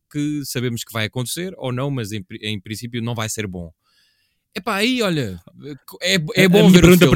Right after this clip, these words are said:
Speaker 2: para ti é, é: tem cobras ou não?
Speaker 1: Tem duas cobras, penso eu. Uma em que está ele a olhar para a cobra e outra em que ele está a pegar nela, se não me engano.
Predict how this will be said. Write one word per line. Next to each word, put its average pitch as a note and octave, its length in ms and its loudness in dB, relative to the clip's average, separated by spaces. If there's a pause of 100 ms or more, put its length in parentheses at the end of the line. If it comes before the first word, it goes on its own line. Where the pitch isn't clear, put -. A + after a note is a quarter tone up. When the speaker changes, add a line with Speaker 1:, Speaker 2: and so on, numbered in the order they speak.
Speaker 2:
para F#3+ 80 4
ti F#3+ 140 8
é, F#3+ 320 6
é: F3 100 -6 (160)
tem F3+ 160 4
cobras D3 480 0
ou C#3 80 2
não? G2 220 -2 (360)
Speaker 1:
Tem E3+ 320 2
duas F#3+ 440 2
cobras, G#2 520 -4
penso B2 380 -6
eu. G#2 140 -2
Uma D#3 400 2
em B2+ 80 -6
que A2+ 60 -18
está C#3 220 -2
ele D#3 120 0
a - 20 0
olhar C3+ 380 -2
para A#2+ 140 -6
a A2+ 40 -6
cobra D#3+ 500 -6 (300)
e B2+ 160 -4
outra C#3+ 300 -4
em C3+ 80 -8
que - 80 -12
ele C#3 80 -6
está C3+ 240 -10
a B2+ 40 -12
pegar A2 300 -8
nela, E2+ 320 -8
se - 100 -12
não A#2+ 120 -4
me A#2+ 80 -2
engano. F2 320 -6